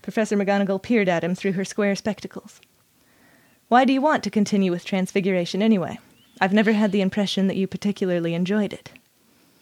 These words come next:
Neville looked miserable and muttered something about "my grandmother wants." "Humph," snorted Professor McGonagall. "It's high time your grandmother learned to be proud of the grandson she's got, rather than the one she thinks she ought to have,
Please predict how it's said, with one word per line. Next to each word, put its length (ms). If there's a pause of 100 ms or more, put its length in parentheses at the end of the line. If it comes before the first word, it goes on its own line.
(380)
Neville 280
looked 220
miserable 440
and 120
muttered 240
something 340
about 340 (200)
"my 160
grandmother 540
wants." 480 (920)
"Humph," 400 (120)
snorted 400
Professor 340
McGonagall. 500 (460)
"It's 140
high 180
time 280
your 100
grandmother 460
learned 260
to 80
be 100
proud 320
of 80
the 60
grandson 480
she's 220
got, 360
rather 260
than 120
the 80
one 220
she 140
thinks 300
she 140
ought 200
to 60
have, 360